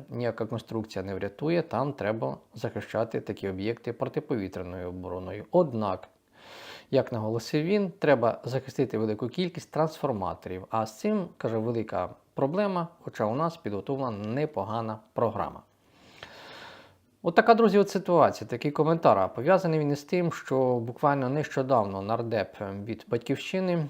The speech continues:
Олексій Кучеренко заявив, що київські теплоелектроцентралі нібито не мають захисту від засобів ураження військ Російської Федерації.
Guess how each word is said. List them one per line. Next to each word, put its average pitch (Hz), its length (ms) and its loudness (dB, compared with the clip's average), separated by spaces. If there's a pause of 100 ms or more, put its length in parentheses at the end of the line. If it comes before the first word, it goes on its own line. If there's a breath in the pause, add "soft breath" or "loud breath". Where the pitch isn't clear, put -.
(140)
Олексій 123 480 -2
Кучеренко 147 640 0
заявив, 127 440 2
що - 200 -4
київські 120 640 0 (140)
теплоелектроцентралі 143 1500 4
нібито 143 560 4
не 123 160 0
мають 135 340 2
захисту 151 460 0
від 117 120 -2
засобів 117 420 0
ураження 117 540 0 (120)
військ 117 360 -6
Російської 113 440 -6
Федерації. 92 680 -6